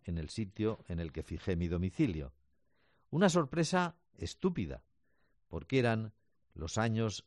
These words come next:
de plomo y sangre y venían huyendo del chantaje y de la violencia. No voy a citar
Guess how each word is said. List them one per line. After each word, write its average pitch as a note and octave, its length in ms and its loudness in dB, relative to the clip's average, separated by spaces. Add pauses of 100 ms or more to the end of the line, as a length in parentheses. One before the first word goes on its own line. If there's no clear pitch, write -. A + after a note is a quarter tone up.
de D#2+ 140 -6
plomo G2+ 340 0
y E2+ 60 -2
sangre E2 560 -2 (500)
y E2 100 -4
venían B2 320 4
huyendo A#2 640 2 (260)
del D#2 160 -6
chantaje D#2+ 720 -4 (380)
y F#2 100 -4
de F2 100 0
la D#2+ 120 -2
violencia. D#2 600 -6 (1000)
No A#2+ 160 4
voy C#3 160 8
a A#2 40 6
citar G#2+ 520 0